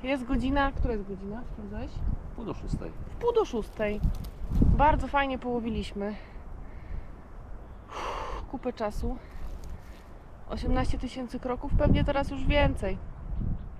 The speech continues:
Speaker 1: Ale co najważniejsze, złapaliśmy trzydzieści ryb w dwie osoby. Trzydzieści ryb! Największe były, e, pstrążki trzydzieści trzy centymetrów.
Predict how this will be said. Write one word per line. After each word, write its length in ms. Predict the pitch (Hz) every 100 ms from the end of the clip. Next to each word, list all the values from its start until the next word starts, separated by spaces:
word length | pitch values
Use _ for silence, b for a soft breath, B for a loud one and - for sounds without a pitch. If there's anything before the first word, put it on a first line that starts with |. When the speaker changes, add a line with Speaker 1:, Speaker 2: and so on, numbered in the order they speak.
| - -
Speaker 1:
Ale 180 | 254
co 120 | 254 330
najważniejsze, 840 | 320 302 285 320 311 - 202 170 - - B B B B 226
złapaliśmy 600 | 262 262 277 285 302 294
trzydzieści 680 | - 302 247 311 - - 302
ryb 200 | 269 - - - - - - - 208
w 100 | 208
dwie 220 | 247 247
osoby. 360 | 233 220 175 175
Trzydzieści 760 | - 254 233 302 320 - 370
ryb! 240 | 349 254 - B B B B B B B B -
Największe 480 | 247 262 302 - 269
były, 420 | 254 262 262 254 B B
e, 200 | 240 233
pstrążki 520 | 226 - 269 269 - 247
trzydzieści 480 | - 233 247 -
trzy 180 | - 254
centymetrów. 720 | 254 240 247 226 226 262 302